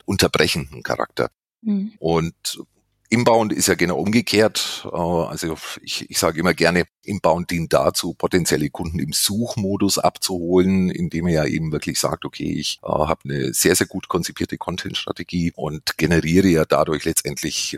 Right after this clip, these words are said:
Speaker 1: Traffic auf der Webseite und am Ende des Tages sollen die natürlich irgendwie konvertieren, ob das jetzt direkt ein Terminwunsch ist oder eine Angebotsanforderung oder vielleicht auch mal nur eine Newsletter-Registrierung oder eine Teilnahme an einem Webinar oder ist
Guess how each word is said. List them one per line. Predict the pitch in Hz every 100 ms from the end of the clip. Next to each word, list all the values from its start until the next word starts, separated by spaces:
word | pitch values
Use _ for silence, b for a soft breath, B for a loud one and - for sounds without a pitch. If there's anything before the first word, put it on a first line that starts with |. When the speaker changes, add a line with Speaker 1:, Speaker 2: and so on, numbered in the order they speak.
| -
Speaker 1:
Traffic | 78 104 -
auf | 73
der | 76
Webseite | 69 - - 87 - 80 76
und | 82
am | 73 -
Ende | 80 80
des | 67
Tages | - 71 78 67
sollen | 76 85
die | 80
natürlich | 78 - 85 76 - -
irgendwie | 127 127 95
konvertieren, | - 95 87 - 98 113 127 127
ob | - -
das | -
jetzt | - - - -
direkt | 190 202 - - - 190
ein | 170
Terminwunsch | - 156 190 190 92 -
ist | - - -
oder | 78 73
eine | 67
Angebotsanforderung | 76 92 - 85 - 76 78 76 76 76 76 -
oder | 120 156
vielleicht | 113 104 104
auch | 78 87
mal | 90 87
nur | 85 87 - -
eine | 123
Newsletter-Registrierung | 123 185 - 92 80 73 76 - 82 85 80 82
oder | 82 87 87
eine | 90 90
Teilnahme | 90 104 101 98 95
an |
einem | 101
Webinar | 110 - 104 73 76 73
oder | 73 73
ist | 73 - - -